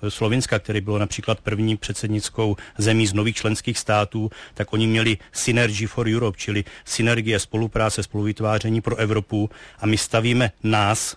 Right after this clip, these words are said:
jako Českou republiku na stranu jednou a Evropu na straně druhou, což si myslím, že je nepochopení. Ten klip je nápaditý pro nějaký výrobek, určitě tam jsou skvělé celebrity z České republiky, ale,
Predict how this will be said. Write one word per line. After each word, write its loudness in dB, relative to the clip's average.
jako -6
Českou -4
republiku -4
na 0
stranu -2
jednou 0
a -4
Evropu -2
na 0
straně -2
druhou, 0
což -8
si -4
myslím, 0
že 2
je 2
nepochopení. 0
Ten 0
klip -2
je 2
nápaditý 0
pro -2
nějaký 0
výrobek, 0
určitě -6
tam 0
jsou -4
skvělé 0
celebrity -2
z -8
České -4
republiky, -2
ale, 2